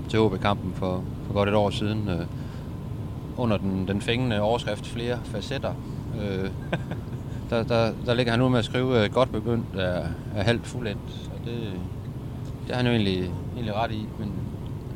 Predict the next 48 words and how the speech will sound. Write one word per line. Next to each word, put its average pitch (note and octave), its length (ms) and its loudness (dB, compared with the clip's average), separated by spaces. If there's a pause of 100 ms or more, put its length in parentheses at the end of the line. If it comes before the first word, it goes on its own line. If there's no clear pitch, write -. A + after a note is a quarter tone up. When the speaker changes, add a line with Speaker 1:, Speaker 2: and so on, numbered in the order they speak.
(360)
Speaker 1:
for - 80 0
det, A2+ 140 4
det A#2+ 100 4
handler B2+ 340 8 (220)
om A2 120 0
det A#2+ 80 0
her B2 140 8
med, A2+ 140 8
at G#2 80 4
man, G#2 200 4
øh, G2 420 2
man A#2 100 4
egentlig A#2+ 160 4
havde B2 80 6
en A#2+ 60 4
god D3 140 6
følelse B2+ 400 4 (280)
i, G#2 360 0
i - 20 4
A G2+ 100 4
G A2 180 4
F - 40 -6
og A2+ 60 6
omkring A2+ 300 4
klubben, A#2 300 2 (260)
øh, F2+ 180 -4
for A2 140 4
et G#2 60 6
år A2+ 140 6
siden G#2 220 2
også G#2+ 240 4
med, F2 200 2 (720)
med, A2 80 -2 (120)
efter A2+ 200 -2
de A2 60 2
her A2 100 6
tolv B2+ 240 6
kampe, G#2 320 0
hvor F#2+ 220 2
man F#2 160 0 (600)
godt A2+ 120 4
nok A#2+ 80 4
har A2 80 0
spillet A2 220 2
mange A#2 220 4
uafgjort, B2+ 440 0 (240)
men, F#2+ 220 0
øh, F2+ 60 -2